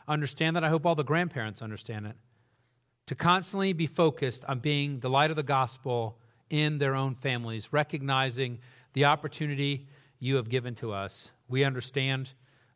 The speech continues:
uh, that you will convert the sinner, that you will call the sinner, but you've asked us to be your ambassadors, to share your light, to preach your gospel, to tirelessly, um, proclaim your truth, to be focused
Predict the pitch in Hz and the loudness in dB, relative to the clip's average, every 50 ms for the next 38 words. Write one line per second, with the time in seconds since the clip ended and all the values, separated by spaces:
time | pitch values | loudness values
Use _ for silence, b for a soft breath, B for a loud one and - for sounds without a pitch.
0 | b - 120 113 110 107 113 107 113 123 143 151 151 147 143 135 131 131 131 - | b -10 -8 -6 -6 -6 -8 -6 -4 0 2 2 2 2 2 0 -2 -2 -2 -4
1 | 131 113 135 139 143 143 - 127 113 - - 160 151 139 120 113 113 110 120 123 | -4 0 2 2 2 0 -2 -6 -6 -2 -2 -2 0 0 -2 -2 -4 -6 -6 -4
2 | 127 131 131 131 113 131 131 127 123 120 117 120 - b b b b b - - | -4 -2 -4 -4 -2 -2 0 2 2 0 0 -2 -6 b b b b b 0 2
3 | 143 139 131 131 113 123 - - - 139 123 120 113 107 - b b b b b | 4 4 4 2 0 -6 -8 -4 -4 -4 -2 -4 -6 -8 -10 b b b b b
4 | b b b b b 123 - - 147 127 131 131 131 135 120 - - - 131 120 | b b b b b -8 -4 -4 -2 0 2 4 4 2 2 0 -4 -4 -4 -4
5 | - - - 113 117 117 117 123 120 117 113 107 110 104 104 104 - 120 107 107 | -4 -6 -8 -6 -4 -2 -2 0 -2 -2 -2 -2 -2 -2 -2 -4 -6 -8 -8 -8
6 | 98 - - - - - 123 120 120 117 110 113 113 110 110 107 110 - - - | -8 -10 -10 -10 -6 -4 -2 -2 -2 -2 -2 -2 0 0 -2 -2 -6 -10 -16 -12
7 | - - 127 117 - - - 120 104 117 110 107 104 - - - 127 107 107 - | -8 -8 -8 -8 -8 -8 -10 -6 -2 0 0 0 0 -2 -6 -12 -12 -12 -12 -12
8 | - 110 - - - - 139 143 147 143 143 143 139 - - 151 143 143 143 135 | -12 -14 -12 -8 -2 0 0 2 2 0 -2 -4 -6 -6 -4 -2 -2 -2 -2 -4
9 | - b b b b b b b b b 127 110 107 104 101 101 101 113 135 - | -8 b b b b b b b b b -6 -4 -4 -4 -6 -6 -8 -12 -14 -18
10 | _ _ _ _ _ - - 139 123 - - - 143 139 143 147 143 143 143 135 | _ _ _ _ _ -8 -4 -4 -4 -4 -4 -4 -4 -2 -2 -2 -2 -2 -4 -6
11 | - - - 117 101 104 - - _ _ _ _ _ _ _ _ _ _ _ _ | -6 -6 -6 -6 -6 -6 -10 -16 _ _ _ _ _ _ _ _ _ _ _ _
12 | _ _ _ _ _ _ _ _ _ _ _ _ _ _ _ _ _ _ _ _ | _ _ _ _ _ _ _ _ _ _ _ _ _ _ _ _ _ _ _ _
13 | _ - - 127 131 117 - - - 147 147 139 143 - 120 113 - - | _ -6 -4 -2 -2 -2 -2 -2 0 0 0 0 0 -2 -4 -4 -6 -8